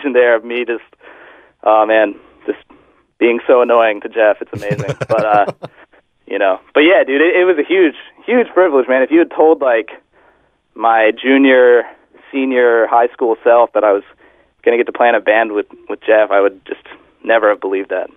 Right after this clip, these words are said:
Speaker 2: And,
Speaker 1: So.
Speaker 2: and what is it with Webster, man? What, what is it with Alex that he's got all this extra creativity stuff in him? 'Cause, uh, 'cause he's, he does,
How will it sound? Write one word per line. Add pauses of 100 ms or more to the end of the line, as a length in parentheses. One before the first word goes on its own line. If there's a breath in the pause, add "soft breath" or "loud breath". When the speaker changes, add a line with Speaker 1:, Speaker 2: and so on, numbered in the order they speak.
(140)
Speaker 2:
And,
Speaker 1:
So.
Speaker 2:
and
what
is
it
with
Webster,
man?
What,
what
is
it
with
Alex
that
he's
got
all
this
extra
creativity
stuff
in
him?
'Cause,
uh,
'cause (200)
he's,
he
does,